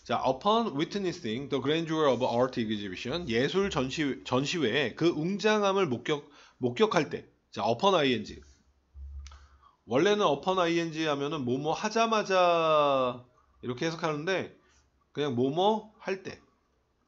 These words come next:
하면서 뭐 이렇게 해도 되고. 자, Robert was astounded. 로버트는 아주 놀랐습니다.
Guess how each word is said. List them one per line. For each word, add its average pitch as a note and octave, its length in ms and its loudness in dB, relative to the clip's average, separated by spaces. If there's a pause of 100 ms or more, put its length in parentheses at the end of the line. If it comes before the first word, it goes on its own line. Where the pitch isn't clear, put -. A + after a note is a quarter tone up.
하면서 F#3 560 -2
뭐 A#2 160 0
이렇게 B2+ 640 0
해도 E3+ 200 -6
되고. F#2 360 -10 (320)
자, A2+ 320 4
Robert G3 500 6
was C#3+ 300 4
astounded. A#2 560 -4
로버트는 F#3 720 0
아주 - 640 -2 (300)
놀랐습니다. F#3 800 2